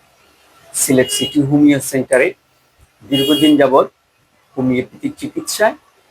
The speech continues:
নিয়োজিত। আজকে আপনাদের সাথে শেয়ার করব হোমিওপ্যাথিক চিকিৎসায় কিডনি রোগের লক্ষণ বা সিমটম কি।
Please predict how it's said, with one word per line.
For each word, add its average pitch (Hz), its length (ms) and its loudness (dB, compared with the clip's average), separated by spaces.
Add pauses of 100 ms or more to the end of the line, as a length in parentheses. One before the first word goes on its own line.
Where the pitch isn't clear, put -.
(300)
নিয়োজিত। 123 420 2 (760)
আজকে 147 220 -6 (100)
আপনাদের 147 460 -2
সাথে - 200 -8 (120)
শেয়ার 131 260 4 (120)
করব 120 220 -2 (960)
হোমিওপ্যাথিক 139 680 0
চিকিৎসায় - 560 -4 (680)
কিডনি 151 360 2
রোগের 151 320 2 (180)
লক্ষণ 196 420 0 (1400)
বা 127 100 4 (120)
সিমটম 139 440 0 (2250)
কি। - 160 4